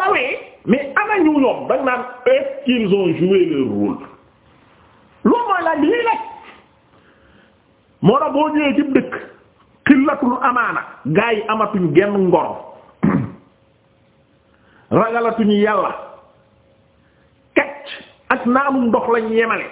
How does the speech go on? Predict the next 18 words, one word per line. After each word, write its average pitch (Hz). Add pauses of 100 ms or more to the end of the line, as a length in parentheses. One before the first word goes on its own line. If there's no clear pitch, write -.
(140)
Bu 190
ñu 311
bëggee 277
alal 240
népp 311
lu 285
ñu 339
ko -
amee 269 (100)
baax 214
na. - (1500)
Jigéen 294
ñi 294
di 285
soroo 277
lu 262
leen 302
neex, 277